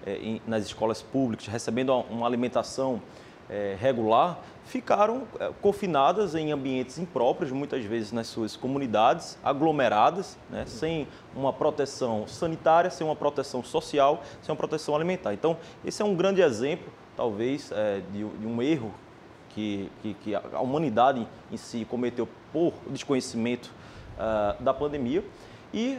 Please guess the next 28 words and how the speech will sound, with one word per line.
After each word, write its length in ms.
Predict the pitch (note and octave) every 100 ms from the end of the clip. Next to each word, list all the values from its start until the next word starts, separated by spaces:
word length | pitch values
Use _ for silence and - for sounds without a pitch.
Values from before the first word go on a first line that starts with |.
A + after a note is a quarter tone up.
| -
ah, 320 | C#3+ C#3 B2 - - - -
a 80 |
partir 380 | C#3 E3+ - F#3+
da 160 | E3+ E3
gestão, 500 | D3 D3 C#3 B2 A#2
ah, 160 | A2+ A2+
do, 640 | A#2+ A#2+ A2 G#2 G2+ F2+ D2 - - -
do 60 | A2
nosso 200 | B2 -
prefeito 400 | D3 C#3 G#2+ G#2
Sebastião 420 | C3 C#3 - F#3
Melo, 360 | G#3 D3+ G3 E3 - - - -
houve 440 | C#3 D#3+ C#3 D3+ C#3 A#2+
um, 260 | C3 A#2+
uma 100 | B2
diretriz 400 | B2 C3+ C3 A#2+
muito 280 | C3 F3 A3
clara 520 | - A#2+ C#3+ D#3+ G2 - - - - G2+
de, 380 | G#2 D3 E3 F#3 - - - -
eh, 140 | - E2 -
com 80 |
muita 240 | C#3+ G3+ A3+
sobriedade, 720 | G#3 D#3+ C3 G#2 A2+ C3 E3+ - - - - -
promover 600 | E3+ F#3 E3+ G#2+ C3 E3 D#3+
o 120 | D3+
equilíbrio, 600 | F#3+ G#3 F#3 C#3 E3+ G#3 G#3 - - - - - - -
o 120 | D3+
diálogo 540 | D3 D3+ C3+ D#3 E3+